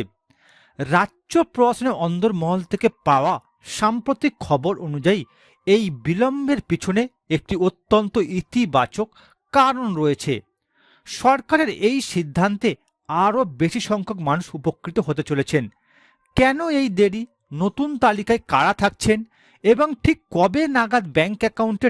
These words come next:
টাকা ঢুকবে, সেই সংক্রান্ত বিস্তারিত তথ্য নিচে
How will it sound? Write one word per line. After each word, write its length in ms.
টাকা 320
ঢুকবে, 360
সেই 320
সংক্রান্ত 580
বিস্তারিত 540
তথ্য 320
নিচে 440